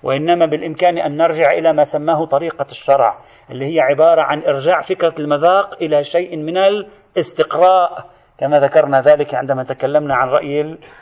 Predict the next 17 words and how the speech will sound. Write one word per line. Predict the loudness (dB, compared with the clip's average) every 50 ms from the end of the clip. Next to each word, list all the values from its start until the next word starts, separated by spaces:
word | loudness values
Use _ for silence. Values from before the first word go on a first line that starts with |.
| -20 -20 _ -10
الغزالي. | -6 -6 -6 -6 -4 -2 0 0 2 0 -2 -6 -10 -14 -14 -16 -20 _ _ _ _ -20 -20 -20 -18 _ -4
إذن | 0 2 2 2 2 -2 -10 -20 _ _ _ _ -20 -20 -20 -20 -20 -20 -20 -20 -20 -20 -12 -6 -4 -4 -4 -4 -8 -18 -14 -8 -4
بناء | 0 2 2 4 4 4 4
عليه | 4 4 4 4 2 2 0 -4 -10 -20 -20 _ _ -8 -6
تشبه | -4 -4 -4 -4 -2 -2 0 0 0 0
قضية | 0 0 0 0 0 2 2 0
طريقة | 2 4 2 2 2 2 2 2 0 0
الشرع | -2 -2 2 2 4 4
ما | 2 2
يسمى | 0 -2 0 -2 0 2 2 0
بعلم | 0 0 -2 -2 -2
القانون | -4 -2 2 2 2 2 0 -2 -4
الأصول | -4 -6 -6 -8 -6 -4 -2 -2
القانونية | -2 -2 -2 0 0 0 0 -2 -6 -8 -6 -6 -4 -4 -4 -4 -6 -10 _ _ _ _ _ _ _ -10
الناتج | -4 -2 0 0 0 0 0 0
عن | 0 0 0
أعراف. | 2 2 4 6 6 6 6 6 4 2 0 -4 -10 -20 -20 -20 -20 -20